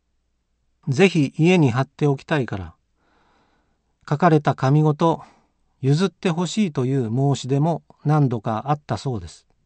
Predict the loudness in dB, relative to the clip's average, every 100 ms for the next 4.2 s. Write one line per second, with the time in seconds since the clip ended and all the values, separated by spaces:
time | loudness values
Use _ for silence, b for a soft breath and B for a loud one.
0 | _ _ _ _ _ _ _ _ _ _
1 | _ _ _ _ 2 4 4 4 2 2
2 | 0 2 2 0 -2 0 2 0 -2 -2
3 | -2 -2 -2 -2 -2 -6 -6 -8 -8 -8
4 | -8